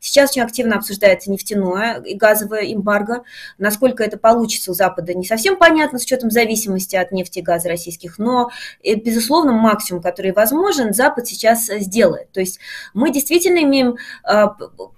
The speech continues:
пример беспрецедентной просто изоляции и откатывания назад, э, вот одной ст-,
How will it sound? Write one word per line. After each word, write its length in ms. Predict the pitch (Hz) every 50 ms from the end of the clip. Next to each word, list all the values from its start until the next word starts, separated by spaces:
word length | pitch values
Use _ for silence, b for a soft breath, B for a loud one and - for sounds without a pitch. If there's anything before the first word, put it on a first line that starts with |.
| _
пример 380 | _ 233 262 262 277 294 277 -
беспрецедентной 840 | - 262 254 - 269 262 - 285 269 247 226 240 247 277 330 285
просто 260 | - 269 262 254 - 233
изоляции 880 | - 240 254 208 254 240 233 220 - 180 175 170 - - 262 269 269
и 100 | - 226
откатывания 800 | 220 214 214 220 - 262 262 262 254 226 220 214 208 202 190 185
назад, 520 | 190 185 185 185 214 226 294 330 - - B B B B B B B
э, 640 | - 208 214 208 202 196 196 196 196 190 190 190 190
вот 240 | 180 190 190 - -
одной 540 | - - 101 - 196 185 226 262 285 - -
ст-, 180 | - - -